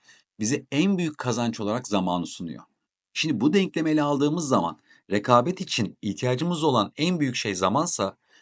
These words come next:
ve yapay zeka ve otomasyon sistemleri bize bu zamanı geri sağlıyorsa bingo. İşte iki bin yirmi beş yılı tam olarak bunun yılı olacak. Tabii orada kazanmış olduğunuz zamanı kendi kişisel zevklerinize ya da kendinize ayırdığınız bir zaman olarak değerlendirerek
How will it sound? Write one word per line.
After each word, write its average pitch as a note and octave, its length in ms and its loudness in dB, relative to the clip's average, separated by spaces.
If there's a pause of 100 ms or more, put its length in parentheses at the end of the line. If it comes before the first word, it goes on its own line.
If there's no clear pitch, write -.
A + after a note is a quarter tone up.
(140)
ve G#2 60 -2
yapay C#3 340 0
zeka D3+ 360 -4
ve A2+ 40 -6
otomasyon A2+ 540 -4
sistemleri G2+ 640 -6
bize G#2+ 200 -4 (120)
bu E3 100 0
zamanı E3+ 380 4
geri G#2 240 0
sağlıyorsa F#2 640 0 (400)
bingo. A#2+ 360 4 (300)
İşte C3 200 -8
iki C#3+ 220 -4
bin D3 120 0
yirmi C3 300 2
beş F3 240 0
yılı A#2 140 -2
tam D3+ 180 0
olarak A#2 300 0
bunun G2+ 140 0
yılı F#2 180 -2
olacak. D#2 400 -8
Tabii F#3 140 -2
orada E3 280 0
kazanmış D3 480 0
olduğunuz B2 380 0
zamanı G#2+ 380 2
kendi B2+ 300 -2
kişisel C#3 360 0
zevklerinize F#2 580 -2
ya A2 100 0
da A#2 100 -4
kendinize G#2+ 440 -2
ayırdığınız A2+ 400 -2
bir A#2 60 -2
zaman G#2+ 320 0
olarak A2 280 2
değerlendirerek F#2+ 720 -2